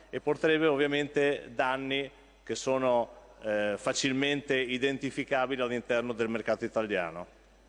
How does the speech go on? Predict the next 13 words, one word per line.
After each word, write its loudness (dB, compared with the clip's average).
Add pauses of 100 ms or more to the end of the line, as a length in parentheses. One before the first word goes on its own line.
(960)
Diciamocelo 2
chiaramente, 0
eh, -2
Presidente, -2
il -4
nostro 0
Paese 0
sicuramente -2
con 0
l'introduzione 0
della 2
carne 0
sintetica 0